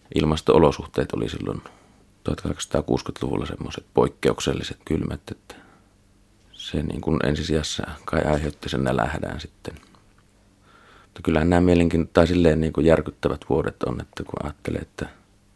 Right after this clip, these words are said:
tuhat kahdeksansataakuusikymmentäkuusi kuusikymmentäkahdeksan sillä aikana kuoli kaksisataaseitsemänkymmentätuhatta ihmistä,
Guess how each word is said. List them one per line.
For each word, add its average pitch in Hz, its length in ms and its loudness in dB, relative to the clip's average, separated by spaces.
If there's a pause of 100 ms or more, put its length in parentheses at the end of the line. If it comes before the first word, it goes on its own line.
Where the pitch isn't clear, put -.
(180)
tuhat 67 160 2
kahdeksansataakuusikymmentäkuusi - 1160 -2
kuusikymmentäkahdeksan - 720 -2
sillä 78 200 -2
aikana 65 360 0
kuoli - 380 0 (180)
kaksisataaseitsemänkymmentätuhatta - 1700 -2 (880)
ihmistä, - 500 -6